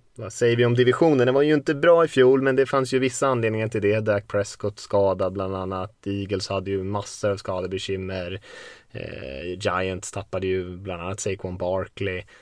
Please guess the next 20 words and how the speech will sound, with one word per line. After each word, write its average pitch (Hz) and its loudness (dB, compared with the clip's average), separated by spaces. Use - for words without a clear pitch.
Eh, 87 -14
lite 127 -2
fler 175 2
spelare 175 0
tillbaka 170 0
i - 6
den 113 0
här 104 0
divisionen. 101 -4
Eh, 120 -6
kan 147 -6
den, 151 -8
den 147 0
borde 151 6
väl 156 6
ändå 139 6
vara 147 6
lite 135 2
bättre, 110 0
va? 92 -10